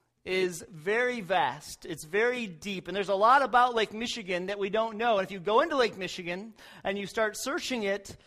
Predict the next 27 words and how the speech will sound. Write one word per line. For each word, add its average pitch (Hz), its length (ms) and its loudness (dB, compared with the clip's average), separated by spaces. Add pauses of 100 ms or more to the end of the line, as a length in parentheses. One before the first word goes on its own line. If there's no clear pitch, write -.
(220)
and 175 240 -4 (140)
the 190 100 -8
more 233 180 2
you 233 200 -6 (240)
examine 233 480 2
it, 262 140 2
and 220 100 -8
the 185 40 -4
more 208 200 -2
you 190 140 -6
think 240 260 -4
about 247 320 6
it, 247 60 2
and 220 80 -6
the 208 60 -4
more 202 140 -2
you, 151 160 -8 (300)
uh, 147 160 -4 (180)
spend 226 340 0
time 233 400 0
in 247 180 -6
it, 247 220 -4 (200)
the 180 80 -8
more 220 240 2
you 220 160 -6
learn 226 560 0
about 196 520 2